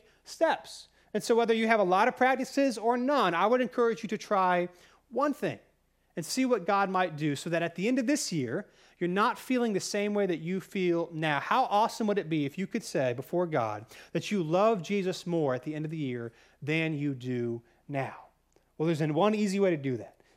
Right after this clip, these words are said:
Simple rhythms, simple practices allow us to taste and see that the Lord is good. And that is what I would encourage you to do. So as I close, I'm gonna invite the band back on the stage.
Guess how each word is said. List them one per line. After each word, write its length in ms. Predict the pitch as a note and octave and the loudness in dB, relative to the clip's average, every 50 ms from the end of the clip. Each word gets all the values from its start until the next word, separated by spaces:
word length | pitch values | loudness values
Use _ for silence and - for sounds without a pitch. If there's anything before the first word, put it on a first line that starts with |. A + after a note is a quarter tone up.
| _ | _
Simple 420 | - - - - A3 A3 - A3+ F#3 | -12 -6 -2 -2 0 0 0 0 0
rhythms, 540 | D3+ D3 C3 C3 B2 B2 B2+ B2 - - _ _ _ _ | 2 0 0 0 -2 -4 -6 -10 -12 -16 _ _ _ _
simple 300 | - - - F#3+ F3 G3 | -12 -6 -4 -4 -4 -4
practices 580 | - - D#3+ D3 C3+ - C3 - C#3+ C3 B2 B2+ | -2 0 -2 -2 -2 -4 -8 -8 -8 -8 -8 -6
allow 380 | B2+ B2 B2 C3+ C#3+ C#3+ C#3+ C#3 | -8 -6 -4 -2 -2 -2 -2 -2
us 100 | B2+ - | -4 -8
to 120 | - C#3+ | -10 -14
taste 480 | - - - - E3 E3 F3+ E3+ - - | -14 -12 -8 -6 -4 -4 -4 -4 -6 -10
and 120 | - D#3 | -12 -12
see 300 | - - - D3 C3+ C3 | -12 -12 -10 -8 -8 -8
that 120 | B2 B2 - | -8 -10 -12
the 60 | B2+ | -16
Lord 540 | A#2 A2+ B2 B2 B2+ B2 A#2+ A#2+ A#2 A2+ A#2 - _ _ _ _ _ _ | -14 -10 -10 -8 -8 -6 -6 -8 -8 -10 -12 -16 _ _ _ _ _ _
is 160 | - B2+ A#2 - | -18 -18 -14 -10
good. 260 | - C3+ A2+ - - - | -8 -8 -8 -8 -12 -14
And 160 | - C3+ B2+ C3 | -12 -10 -4 -2
that 160 | C#3 C#3+ D3+ | 0 2 2
is 140 | D3+ B2+ C#3 | 0 0 -2
what 80 | C3 | -2
I 80 | B2 A#2+ | -2 -2
would 100 | B2 B2 | -4 -6
encourage 400 | B2 - B2+ A#2 A2+ A2 - - | -8 -8 -8 -8 -8 -8 -10 -12
you 180 | A2+ G#2+ G#2 - _ _ | -12 -12 -12 -14 _ _
to 80 | - | -20
do. 160 | A#2 - A2 - - _ _ _ _ _ - - - - _ _ | -18 -16 -18 -18 -20 _ _ _ _ _ -20 -20 -20 -20 _ _
So 120 | - G3 | -4 -2
as 220 | F3+ F3 A3 - C4 | 2 2 4 4 4
I 80 | B3 | 2
close, 360 | A3+ - - G#3+ F#3 E3+ E3+ D#3+ | 2 2 4 4 6 6 6 4
I'm 60 | F3+ | 2
gonna 100 | F#3+ F#3+ | 0 2
invite 200 | F3 F3+ E3+ D#3+ | 0 0 0 0
the 60 | D3+ | -2
band 260 | C#3+ D#3 D#3 D#3+ D3+ | -2 0 0 0 0
back 160 | D#3 D3 - | 0 -2 -2
on 100 | D#3 C#3 | -4 -6
the 60 | C#3 - | -6 -6
stage. 500 | - - D3 B2+ A#2+ A#2+ A#2+ - - | -6 -6 -6 -4 -4 -6 -8 -8 -12